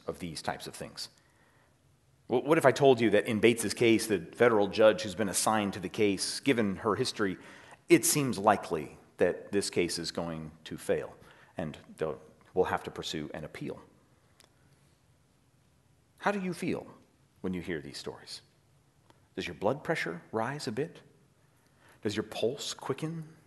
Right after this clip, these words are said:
Do your ears redden? Or friend, if that is true of you this morning, then today's passage is specifically for you. Because as you've already heard me from reading through these verses,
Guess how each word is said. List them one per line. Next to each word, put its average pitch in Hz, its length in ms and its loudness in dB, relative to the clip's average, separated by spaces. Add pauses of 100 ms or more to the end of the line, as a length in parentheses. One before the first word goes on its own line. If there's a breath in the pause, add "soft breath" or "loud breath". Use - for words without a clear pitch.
Do 185 60 -4
your - 200 -6
ears 131 420 -2
redden? 135 440 -2 (1080 soft breath)
Or 135 300 4 (100)
friend, 98 380 4
if 90 80 -4
that 113 160 8
is 110 120 0
true 113 280 2
of 87 80 -2
you 101 100 0
this - 180 -4
morning, 85 400 0
then 98 140 2
today's 104 360 0
passage 80 440 -8
is 82 80 -6
specifically 82 580 -8 (180)
for - 140 -10
you. 139 180 -6 (1300 soft breath)
Because 135 220 10
as 143 120 6
you've 147 100 6
already 170 180 12
heard 135 420 6
me 120 220 2
from 120 300 2
reading 131 320 4
through 135 180 -2
these 113 220 0
verses, 87 540 0